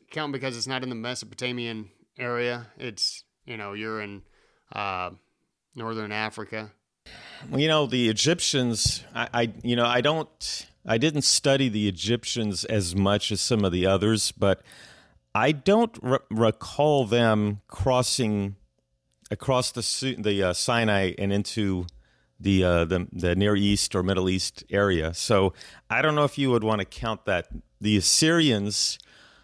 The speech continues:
Speaker 2: on the other hand, the Assyrians, they went far and wide.
Speaker 1: Yeah.
Speaker 2: Um,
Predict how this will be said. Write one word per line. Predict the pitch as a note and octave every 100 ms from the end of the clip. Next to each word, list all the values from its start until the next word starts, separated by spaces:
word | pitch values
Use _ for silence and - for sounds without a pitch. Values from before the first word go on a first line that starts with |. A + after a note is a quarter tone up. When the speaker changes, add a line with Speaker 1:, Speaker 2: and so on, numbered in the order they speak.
| _ -
Speaker 2:
on | G#2+ A2
the |
other | A2 G#2
hand, | G2 G2 F#2+
the | G2
Assyrians, | - C#3+ E3 D#3 G#2+ F#2+
they | B2
went | C3+ C#3 B2 -
far | - A2+ A2+ G#2
and | F#2+
wide. | F#2 F2+ D2+ D2+ F2 - _ _
Speaker 1:
Yeah. | G#2+ G2 -
Speaker 2:
Um, | - F#2+ F2+ F2 F2 F2